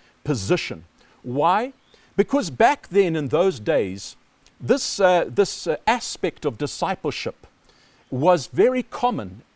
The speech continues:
in the culture. Many great leaders, many philosophers, many religious rabbis, they all had their disciples. And so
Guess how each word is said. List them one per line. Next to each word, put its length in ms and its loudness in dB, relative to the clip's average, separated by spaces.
in 400 -2
the 120 -4
culture. 520 -4
Many 500 0
great 280 2
leaders, 560 0
many 260 0
philosophers, 1080 0
many 440 -2
religious 800 -2
rabbis, 840 0
they 200 -2
all 260 0
had 480 -4
their 220 -2
disciples. 800 -6
And 160 -2
so 160 4